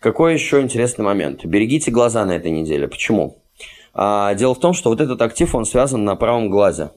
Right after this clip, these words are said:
Ну, на-, завязан на правом, на правый глаз, да? А, и это способность ясновидения. А, это дар. Это очень сильный дар. И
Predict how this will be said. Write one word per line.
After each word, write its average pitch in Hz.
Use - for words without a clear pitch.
Ну, 104
на-, 110
завязан 110
на 92
правом, 104
на 101
правый 110
глаз, 90
да? 107
А, 104
и 123
это 151
способность 139
ясновидения. 92
А, 98
это 139
дар. 113
Это 110
очень 131
сильный 120
дар. 87
И 110